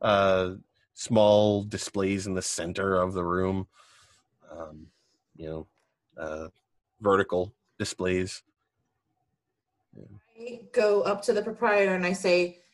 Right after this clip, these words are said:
Speaker 2: "Tell me who bought a sold sword from Foldshaw recently."
Speaker 1: Yes,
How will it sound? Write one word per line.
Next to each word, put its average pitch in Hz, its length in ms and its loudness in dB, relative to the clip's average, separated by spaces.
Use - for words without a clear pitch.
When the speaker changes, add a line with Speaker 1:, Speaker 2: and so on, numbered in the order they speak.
Speaker 2:
"Tell 262 240 4
me 277 160 -6
who 269 200 -6
bought 254 260 4
a 247 80 4
sold 226 680 2
sword 240 540 0
from 226 220 0
Foldshaw 196 680 -2
recently." 151 580 -10
Speaker 1:
Yes, - 760 -4